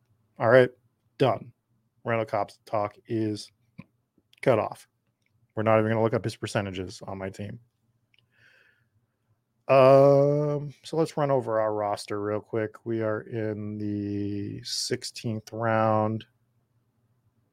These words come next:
Right now we're at two four seven two. Uh, we'll run over it after we pick. We're up in about five picks here. But we are at two four seven two.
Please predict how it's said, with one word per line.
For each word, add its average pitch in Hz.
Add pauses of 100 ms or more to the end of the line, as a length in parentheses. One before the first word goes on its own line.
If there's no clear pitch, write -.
(300)
Right 123
now 113
we're 104
at 104
two 123
four 113
seven 104
two. 139 (3250)
Uh, 135
we'll 127
run 120
over 101
it 101
after 98
we 98
pick. 98
We're 104
up 101
in 98
about 101
five 98
picks -
here. 107 (1080)
But 135
we 147
are 147
at 139
two 143
four 123
seven 110
two. 110